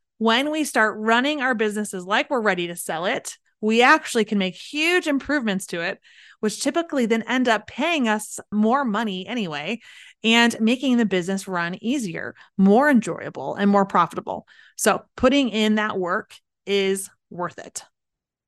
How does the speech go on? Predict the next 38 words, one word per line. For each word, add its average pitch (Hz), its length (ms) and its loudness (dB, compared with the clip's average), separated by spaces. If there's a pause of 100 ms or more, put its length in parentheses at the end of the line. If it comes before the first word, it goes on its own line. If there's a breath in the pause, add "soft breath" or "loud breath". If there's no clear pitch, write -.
I 415 300 8
just 262 240 4
loved 214 380 6
this 214 240 2
episode 220 380 2
today 240 440 4
because 220 540 2
I 226 80 0
got, 247 420 0
I 247 40 -8
felt 392 200 6
like 466 160 2
I 220 100 -2
got 392 260 0
to 262 220 -4
talk 254 500 -4
to - 140 -6
some 240 160 -2
of 240 120 -2
our 208 180 4
listeners 202 560 -2
here. 208 360 0 (100)
<laughs> 294 260 -2 (600 loud breath)
Whether 277 340 4
it 247 100 0
was 247 400 0
Cassandra, 262 600 0
who's 226 320 -2
just 277 280 -2
getting 202 260 0
started 240 400 2
with 202 160 -4
her 196 140 -4
dog 220 260 -2
event 226 320 -2
business 208 500 -2
and 196 80 -6
is 185 140 -8